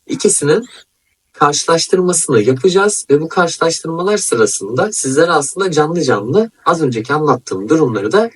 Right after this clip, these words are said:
gösteriyor olacağım ve daha iyi netlik kazanacak. O zaman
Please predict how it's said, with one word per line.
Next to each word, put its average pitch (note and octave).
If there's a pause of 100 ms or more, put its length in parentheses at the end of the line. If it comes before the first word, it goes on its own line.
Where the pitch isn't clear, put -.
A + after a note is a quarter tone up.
gösteriyor C3
olacağım F#3
ve D3+
daha B2+
iyi D#3+
netlik C3
kazanacak. F#2+ (320)
O -
zaman G#3